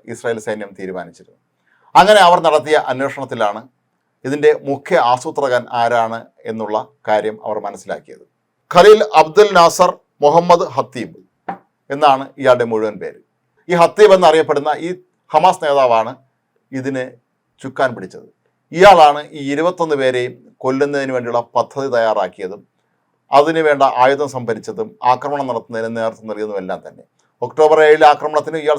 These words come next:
സജീവമായി തന്നെ പങ്കെടുക്കുകയും അന്ന് മുതൽ ഇയാൾ ഇസ്രായേൽ സൈന്യത്തിന് നേർക്ക് നിരന്തരമായി ആക്രമണം നടത്തുന്നതിനും ഇസ്രായേൽ സൈനികരെ കൊല്ലുന്നതിനുമൊക്കെ തന്നെ നേതൃത്വം കൊടുത്തിരുന്ന ഒരു കൊടും ഭീകരനാണ് ഈ ഹത്തീബ്. ഇയാൾ പക്ഷേ എവിടെയാണ് എന്നുള്ളത് സംബന്ധിച്ച് ഇനിയും യാതൊരു വിവരവും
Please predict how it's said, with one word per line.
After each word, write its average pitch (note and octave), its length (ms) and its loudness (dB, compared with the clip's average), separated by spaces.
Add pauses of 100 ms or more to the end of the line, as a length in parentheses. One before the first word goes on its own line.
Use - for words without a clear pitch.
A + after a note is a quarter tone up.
സജീവമായി D3+ 440 0
തന്നെ C#3 220 -4
പങ്കെടുക്കുകയും A#2 520 -6 (640)
അന്ന് A3+ 200 4
മുതൽ D#3 180 4 (440)
ഇയാൾ E3+ 220 6 (340)
ഇസ്രായേൽ E3+ 320 -2
സൈന്യത്തിന് D3 380 -2
നേർക്ക് C3+ 240 -4
നിരന്തരമായി C#3+ 680 0 (220)
ആക്രമണം B2+ 400 -8
നടത്തുന്നതിനും G#2+ 460 -12 (160)
ഇസ്രായേൽ C3 320 -10
സൈനികരെ A2+ 420 -8
കൊല്ലുന്നതിനുമൊക്കെ A2 720 -10
തന്നെ G2+ 180 -14 (460)
നേതൃത്വം B2+ 400 -2
കൊടുത്തിരുന്ന G#2+ 380 -8 (100)
ഒരു B2 140 -10 (120)
കൊടും D3+ 320 -2
ഭീകരനാണ് G#2+ 560 -6
ഈ G2 80 -20
ഹത്തീബ്. F#2 320 -16 (380)
ഇയാൾ F#3+ 280 6
പക്ഷേ D#3 240 -2
എവിടെയാണ് D#3 440 6 (100)
എന്നുള്ളത് C3 340 -4
സംബന്ധിച്ച് A#2 400 -10 (180)
ഇനിയും B2 300 -12
യാതൊരു A2+ 360 0
വിവരവും G#2 300 -8